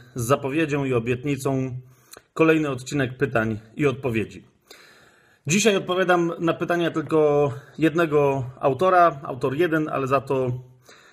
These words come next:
bardzo płodny. Zadał nie tylko, że, e, że konkretną ilość pytań, to jeszcze niektóre z tych pytań są dość złożone. A zatem zaczynamy. Pytanie numer jeden.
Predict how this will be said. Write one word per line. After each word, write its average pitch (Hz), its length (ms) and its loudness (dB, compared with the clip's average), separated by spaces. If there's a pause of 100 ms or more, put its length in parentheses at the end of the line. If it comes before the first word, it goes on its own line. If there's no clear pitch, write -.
(120)
bardzo 139 300 4
płodny. 175 580 2 (460)
Zadał 147 460 2
nie 147 300 -2
tylko, 139 560 0
że, 135 500 0 (720)
e, 139 40 -10
że 143 120 -2
konkretną 151 580 0
ilość 180 540 -2
pytań, 160 440 0
to 147 140 -4
jeszcze 139 360 -4
niektóre 139 380 -2
z 127 80 -10
tych - 120 -14
pytań 139 300 -4
są 127 200 -6
dość 120 400 -2 (200)
złożone. 117 480 -2 (180)
A 143 80 0
zatem 139 500 -2 (280)
zaczynamy. 131 540 0 (880)
Pytanie 156 300 2
numer 143 220 0
jeden. 175 420 0